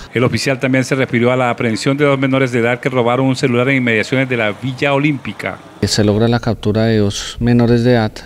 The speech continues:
Speaker 2: los cuales, eh, tienen prendas alusivas al, a, a ser barras o simpa-, simpatizantes del equipo Alianza Petrolera, los cuales, eh, momentos antes, eh, mediante arma blanca,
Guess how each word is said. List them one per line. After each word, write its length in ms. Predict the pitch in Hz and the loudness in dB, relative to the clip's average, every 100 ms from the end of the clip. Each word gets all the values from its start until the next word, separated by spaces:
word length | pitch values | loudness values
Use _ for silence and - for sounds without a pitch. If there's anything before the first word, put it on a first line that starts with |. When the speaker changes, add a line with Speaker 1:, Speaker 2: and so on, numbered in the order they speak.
| - | -10
Speaker 2:
los 160 | 110 - | -10 -6
cuales, 500 | - 107 104 107 - | -2 0 0 -2 -2
eh, 300 | 107 101 104 - - - - - - | -4 -4 -6 -10 -16 -20 -20 -20 -10
tienen 260 | - 113 107 | 0 2 2
prendas 640 | - 117 113 113 117 - - | 2 2 4 2 0 -6 -6
alusivas 640 | 117 107 101 117 120 123 - | -4 -2 -2 0 0 0 -4
al, 160 | 101 101 - - - - | -8 -10 -16 -20 -16 -10
a, 520 | 110 98 98 98 104 - - - - | -6 -4 -4 -6 -10 -12 -18 -8 -6
a 100 | 110 | -2
ser 280 | - 110 107 | 0 0 0
barras 600 | 107 113 117 120 107 104 | 2 2 2 0 -2 -6
o 260 | 127 104 95 | -6 -4 -4
simpa-, 380 | - 104 107 101 - | -6 -6 -6 -6 -8
simpatizantes 920 | - 113 104 104 - - 107 101 113 | -6 -4 -2 -4 -4 -4 -4 -4 -2
del 160 | 113 104 | -2 -2
equipo 300 | 101 135 110 | -4 -4 -2
Alianza 340 | 107 113 101 | 0 0 -2
Petrolera, 560 | 113 120 120 127 123 123 | -4 -2 2 2 4 2
los 160 | 117 - | -2 -2
cuales, 480 | 113 104 110 - - - - - - | -2 0 0 -4 -12 -18 -18 -18 -4
eh, 140 | 110 110 | 0 2
momentos 560 | 110 104 104 117 - | 4 2 0 -2 -2
antes, 520 | 117 113 120 113 - - 117 | -2 -2 -2 -2 -4 -10 -6
eh, 180 | 110 104 | -4 -4
mediante 600 | 101 107 104 98 98 101 | -2 -2 -2 -2 -2 -2
arma 280 | 101 110 | -2 0
blanca, 520 | 113 117 117 110 127 | 0 0 -2 -4 -6